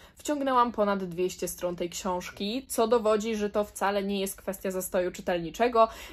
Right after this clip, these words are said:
więc skupię się w tym update'cie na Płonącym Bogu, bo tutaj mam zdecydowanie więcej pozytywnych odczuć.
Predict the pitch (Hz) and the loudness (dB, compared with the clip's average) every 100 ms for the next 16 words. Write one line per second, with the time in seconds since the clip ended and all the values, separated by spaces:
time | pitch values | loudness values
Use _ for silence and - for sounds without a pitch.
0 | 220 302 320 - - 277 277 262 247 240 | 0 2 2 -2 -2 0 0 2 2 2
1 | - 240 247 208 226 226 226 214 214 214 | 0 -2 0 2 2 2 -2 0 2 2
2 | 214 220 220 220 220 208 202 190 196 226 | 0 0 0 -2 0 0 4 4 6 4
3 | 208 208 220 233 220 208 220 214 208 208 | 2 -2 -2 0 2 2 2 0 0 0
4 | 202 196 202 202 202 196 202 202 196 202 | -2 0 2 2 0 0 -2 -2 -2 -4
5 | 190 202 190 190 - 190 180 - - | -6 -6 -4 -4 2 2 2 -6 -12